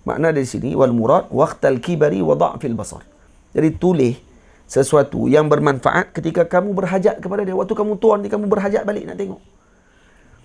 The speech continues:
Dan jangan kamu tulis sesuatu yang tak bermanfaat ketika waktu kamu dah tua. Tulis kecil sangat, tulis tak jelas. Sampai waktu tua tak boleh nak baca. Ha, tu maksud para ulama.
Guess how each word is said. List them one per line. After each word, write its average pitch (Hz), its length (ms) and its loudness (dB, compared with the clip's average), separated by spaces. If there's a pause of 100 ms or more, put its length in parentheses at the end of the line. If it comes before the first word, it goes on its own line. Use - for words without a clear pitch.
(200)
Dan 156 160 4
jangan 202 240 4
kamu 156 240 0
tulis 113 320 -6
sesuatu 165 320 0
yang 202 80 -2
tak 190 160 -4
bermanfaat 170 640 -2
ketika 185 320 -4
waktu 180 240 -2
kamu 202 320 0
dah - 20 -10
tua. 202 300 -4 (640)
Tulis 202 320 0
kecil 190 320 -8
sangat, 175 320 -2 (320)
tulis 190 240 2
tak 147 160 0
jelas. 165 240 -2 (640)
Sampai 135 480 -4
waktu 151 320 -4
tua 113 160 -2
tak - 80 -4
boleh 156 120 -4
nak - 120 -6
baca. - 140 -10 (840)
Ha, - 80 -12
tu - 80 -6
maksud - 320 -2 (160)
para - 160 -4
ulama. - 400 -14